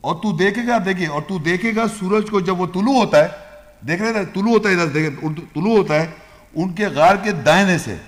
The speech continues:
ये गार है उसका दाहिना है, दाहिने से गुजरता हुआ, और जब वो बाएं तरफ जाता है ये इसका बाएं है,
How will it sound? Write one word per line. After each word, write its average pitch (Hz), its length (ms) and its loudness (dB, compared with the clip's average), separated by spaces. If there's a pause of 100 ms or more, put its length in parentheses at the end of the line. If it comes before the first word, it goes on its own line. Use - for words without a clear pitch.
ये 120 100 -4
गार 151 260 2
है 220 80 2
उसका 165 220 -2
दाहिना 135 340 2
है, 110 120 -2 (640)
दाहिने 180 380 2
से 202 160 -2
गुजरता 165 360 -2
हुआ, 170 200 0 (840)
और 147 160 -4
जब 196 160 -2
वो 214 120 0
बाएं 156 480 2
तरफ 214 360 0
जाता 131 300 0
है 123 240 -8 (260)
ये 120 160 -6
इसका 131 220 -6
बाएं 139 240 2
है, 135 180 -2